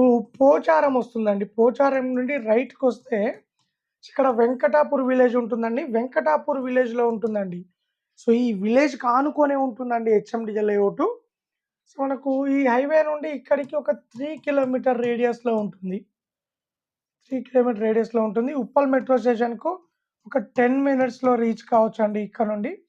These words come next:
So, అలాగే మనకు మన వెంచర్కు దగ్గరలో ఫైవ్ మినిట్స్ రేడియస్‌లో, ఐదు నిమిషాల రేడియస్‌లో మనకు దగ్గరలో స్కూల్స్ ఉన్నాయి, కాలేజెస్ ఉన్నాయి, హాస్పిటల్స్ ఉన్నాయి, షాపింగ్ మాల్స్ ఉన్నాయి.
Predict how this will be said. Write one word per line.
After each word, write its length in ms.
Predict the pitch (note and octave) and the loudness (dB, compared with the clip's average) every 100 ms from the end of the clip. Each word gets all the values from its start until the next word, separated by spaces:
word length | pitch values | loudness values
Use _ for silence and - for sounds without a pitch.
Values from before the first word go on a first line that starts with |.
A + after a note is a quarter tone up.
| _ _ _ _ | _ _ _ _
So, 80 | - | 0
అలాగే 220 | A#3 C4+ | 2 2
మనకు 340 | C4+ C4 D4 B3 E4 - _ _ _ _ _ _ _ _ _ _ _ _ - | -4 -4 0 0 -2 -8 _ _ _ _ _ _ _ _ _ _ _ _ -2
మన 120 | B3+ | 0
వెంచర్కు 500 | A#3 A#3+ A#3+ D4+ C#4 | 2 2 2 -2 -2
దగ్గరలో 500 | A#3 A#3+ A#3 A#3+ C4 D#4 D#4+ | -4 -4 -4 -2 0 -2 -4
ఫైవ్ 300 | - B3 C#4+ D4 | 0 2 2 -2
మినిట్స్ 400 | D4 C#4 A#3+ B3+ | -4 -6 -6 2
రేడియస్‌లో, 680 | A#3 A#3 A#3+ A3 - B3 F#3+ C4 F4+ _ _ _ _ _ _ _ _ _ _ _ _ _ _ _ _ - | 4 6 4 0 0 -2 0 -2 -6 _ _ _ _ _ _ _ _ _ _ _ _ _ _ _ _ 0
ఐదు 240 | A#3 C#4 | 2 2
నిమిషాల 440 | C#4 C4+ C4+ B3+ B3 | -4 -2 2 4 4
రేడియస్‌లో 520 | A#3 A3+ A3+ A3 A#3+ | 4 4 2 2 -2
మనకు 240 | C4+ C4 A#3 | 0 -2 -4
దగ్గరలో 500 | G#3 G#3 A3+ C4 C4 B3+ B3+ _ _ _ _ | -4 -2 0 2 2 2 -2 _ _ _ _
స్కూల్స్ 560 | - - C4+ C#4 C#4+ C#4 | -20 -2 4 6 4 0
ఉన్నాయి, 400 | C4 B3 A#3 A#3+ A#3+ | -4 -2 -2 -2 -6
కాలేజెస్ 520 | - G#3 A#3 B3+ C4+ B3 | -2 0 2 -2 -6 -6
ఉన్నాయి, 360 | A#3 A3+ A3+ A3 | -6 -4 -2 0
హాస్పిటల్స్ 600 | G3 G3+ - A#3 C4 G#3 | 0 -2 -4 -8 -8 -8
ఉన్నాయి, 300 | A#3+ A#3 A3 G#3+ | -4 -4 -4 -4
షాపింగ్ 460 | - G3 G#3+ B3 | -4 -4 -4 -4
మాల్స్ 240 | C4 A#3+ A#3+ | -4 -6 -6
ఉన్నాయి. 340 | A3+ A3 A3 | -6 -4 -6